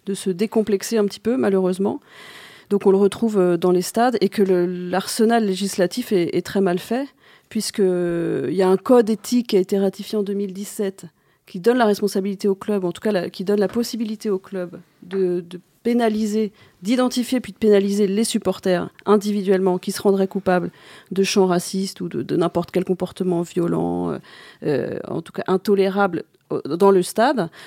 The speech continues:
Donc chaque club, euh, donne un, un, un, un règlement intérieur des stades que les supporters peuvent lire ou consulter sur les sites.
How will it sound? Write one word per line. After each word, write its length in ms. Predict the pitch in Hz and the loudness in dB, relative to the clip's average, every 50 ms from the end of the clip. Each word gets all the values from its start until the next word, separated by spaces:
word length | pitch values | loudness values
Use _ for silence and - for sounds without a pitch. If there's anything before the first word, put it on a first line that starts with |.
| - | -4
Donc 120 | - 190 190 | -2 -2 0
chaque 280 | - - 254 240 240 | 2 2 0 0 0
club, 520 | - - 220 233 226 220 202 180 170 160 165 _ _ _ _ - _ _ - - | -2 -6 0 0 2 2 0 -2 -4 -8 -8 _ _ _ _ -20 _ _ -8 -6
euh, 80 | 170 165 | -6 -4
donne 280 | 170 175 196 196 185 165 | 0 2 2 4 4 2
un, 20 | |
un, 800 | 160 160 156 156 151 - - 117 92 90 85 - - 123 139 - - | 2 0 -2 -4 -4 -6 -8 -8 -10 -10 -12 -12 -10 -8 -8 -8 -8
un, 140 | 165 170 - - - | -10 -10 -10 -10 -8
un 80 | - 165 | -8 -4
règlement 400 | 170 196 185 196 190 190 190 180 | -2 -2 2 2 2 4 4 2
intérieur 460 | 180 180 202 180 185 180 180 185 175 | 0 -2 -2 -2 0 0 0 0 -2
des 80 | 151 180 | -4 -6
stades 340 | - - - 220 269 302 - | -8 -4 -4 -2 -2 -2 -2
que 80 | - | -4
les 80 | 180 185 | -6 -6
supporters 480 | - - - 180 175 - - 185 - | -6 -10 -8 -10 -8 -8 -8 -12 -8
peuvent 220 | - 175 165 170 180 | -6 -6 -6 -4 -4
lire 260 | 180 208 247 302 330 262 - _ - - _ - | -6 -4 -4 -4 -4 -6 -10 _ -20 -20 _ -10
ou 60 | 196 | -10
consulter 540 | - - 185 185 - - 185 180 - 208 202 | -4 -2 -2 -2 -2 -4 -6 -4 -2 -2 -2
sur 160 | - 185 175 | 0 0 0
les 80 | - 185 | 0 -2
sites. 340 | - - - - - - | -4 -8 -10 -10 -12 -14